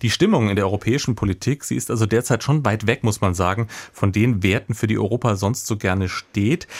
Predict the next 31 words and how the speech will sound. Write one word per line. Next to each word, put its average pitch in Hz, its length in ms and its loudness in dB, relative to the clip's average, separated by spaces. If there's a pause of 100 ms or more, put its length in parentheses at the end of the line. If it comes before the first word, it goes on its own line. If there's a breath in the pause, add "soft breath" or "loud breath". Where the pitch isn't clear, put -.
(100)
Aber 127 140 0
so 123 100 0
ganz 196 220 0
eindeutig 151 440 0
ist - 140 -8
diese 131 180 0
Stimmung 139 300 0
in 120 100 0
Sachen 120 400 0
Asyl 151 380 0
eben 156 300 -2 (160)
doch 110 260 0
nicht. 92 380 -2
Mir 120 120 2
hat 151 80 0
da 143 80 2
zuletzt 113 440 0
eine 104 140 2
Umfrage 120 600 0
ein 104 100 0
bisschen 110 360 -2
Hoffnung 127 320 2
gemacht, 90 300 0
muss 95 100 -4
ich 95 120 -4
sagen. 107 320 2 (280 loud breath)
Eine 117 160 2
Umfrage 123 400 0
des 110 160 -2
Meinungsforschungsinstituts 107 1300 0
Forsa. 131 640 0